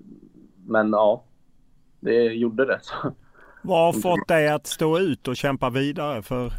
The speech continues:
Speaker 2: eh, jag gissar att en del hade kanske kunnat tänka sig ge upp.
Speaker 1: Ja, men det är väl alltid att jag...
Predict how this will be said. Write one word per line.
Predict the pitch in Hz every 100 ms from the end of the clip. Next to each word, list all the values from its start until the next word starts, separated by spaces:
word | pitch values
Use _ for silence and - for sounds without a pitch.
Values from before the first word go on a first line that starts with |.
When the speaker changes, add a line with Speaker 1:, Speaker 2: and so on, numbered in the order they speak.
| -
Speaker 2:
eh, | 127
jag | 127 139
gissar | 151 - 135
att | -
en | 139
del | 147 123
hade | 117 120
kanske | 131 120
kunnat | - 127 113
tänka | 127 117 120
sig | 123 120
ge | 117 127 131
upp. | 131 - - - - - _ _ _ _ _ _ _ - - - _ _ _ - - - - _ _ - -
Speaker 1:
Ja, | 143 135 139
men | 139
det | 135
är |
väl | 143
alltid | 160 147 147
att | 131 147
jag... | 139 131 127 127